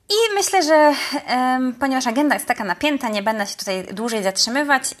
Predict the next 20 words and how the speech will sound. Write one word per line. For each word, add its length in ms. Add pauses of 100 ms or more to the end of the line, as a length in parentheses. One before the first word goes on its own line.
i 80
przejdziemy 440
sobie 160
płynnie 360
do 120
podsumowania 760
zeszłego 680
roku, 320
który, 240
no, 140
codzienny 520
nie 220
był, 300 (400)
także 220
nie 140
ma 120
się 380
nad 280
nim 180
co 280